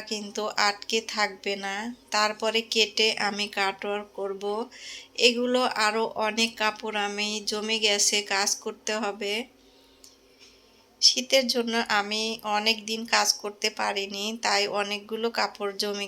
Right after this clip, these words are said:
গেছে, এগুলো আমি একসাথে কেটে নেব, তারপরে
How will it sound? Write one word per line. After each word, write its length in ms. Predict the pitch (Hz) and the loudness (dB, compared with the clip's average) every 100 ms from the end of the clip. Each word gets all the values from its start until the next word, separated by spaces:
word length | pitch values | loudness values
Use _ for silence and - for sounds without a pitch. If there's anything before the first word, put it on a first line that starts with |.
| 196 | -2
গেছে, 280 | 196 - 208 202 220 | 0 2 2 0 0
এগুলো 340 | 208 220 226 233 - | -2 -4 -2 -2 0
আমি 200 | 214 208 208 - 214 | -2 -4 0 2 4
একসাথে 440 | - - 220 220 220 | 6 4 2 -4 -2
কেটে 260 | 220 208 208 | -2 0 -2
নেব, 220 | 208 202 202 196 208 247 - - - - - - - _ _ _ - | -4 -6 -4 -4 -4 -8 -14 -20 -20 -20 -20 -20 -20 _ _ _ 2
তারপরে 520 | 208 208 214 220 226 | 2 2 0 2 2